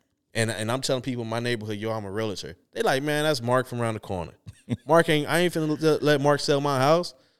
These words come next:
Speaker 1: Mark don't know what he talking about, woo, woo, right?
Speaker 2: Yep.
Speaker 1: Hey, why? Because they looking at my past and they telling me what my future's gonna look like.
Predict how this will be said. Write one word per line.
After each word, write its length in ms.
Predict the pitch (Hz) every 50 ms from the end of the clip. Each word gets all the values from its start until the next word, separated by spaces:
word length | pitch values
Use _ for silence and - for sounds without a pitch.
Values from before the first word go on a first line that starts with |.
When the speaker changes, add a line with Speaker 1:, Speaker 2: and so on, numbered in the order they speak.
| _ -
Speaker 1:
Mark 200 | 135 156 170 165
don't 160 | 170 160 160
know 80 | 160 156
what 100 | 160 156
he 80 | 156
talking 300 | 151 - 151 147 147 143
about, 240 | 143 151 156 151 139
woo, 100 | 151 156
woo, 260 | 151 147 156 143 - - - -
right? 180 | 131 165 196
Speaker 2:
Yep. 260 | 202 - - - _ _ _ _ _ _ _ _ _ _ _ -
Speaker 1:
Hey, 180 | 143 156 131 107
why? 340 | 107 113 123 143 160 175 170 - _ _ -
Because 420 | 131 120 - 131 123 117 113 107
they 240 | 104 120 143 156 170
looking 280 | 151 147 139 - 131 131
at 120 | 127 117
my 140 | 117 117 107
past 520 | - - 110 104 110 110 107 107 107 - _ _ _ _ _ -
and 100 | 95 104
they 60 | 107
telling 400 | 101 - 120 117 120 120 117 110
me 280 | 113 113 110 107 104 _ _ _ _ _ -
what 140 | 104 110 104
my 120 | 101 95
future's 360 | 95 - 107 107 98 - 80
gonna 160 | 80 87 87 85
look 160 | 85 - -
like. 220 | - - - -